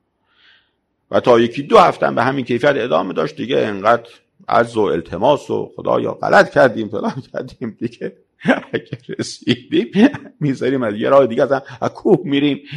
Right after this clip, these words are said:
که دیگه تا خب بالاخره مسئله صورت دیگری پیدا کرد.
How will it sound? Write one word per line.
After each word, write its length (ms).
که 160
دیگه 300
تا 260
خب 320
بالاخره 480
مسئله 420
صورت 340
دیگری 400
پیدا 300
کرد. 220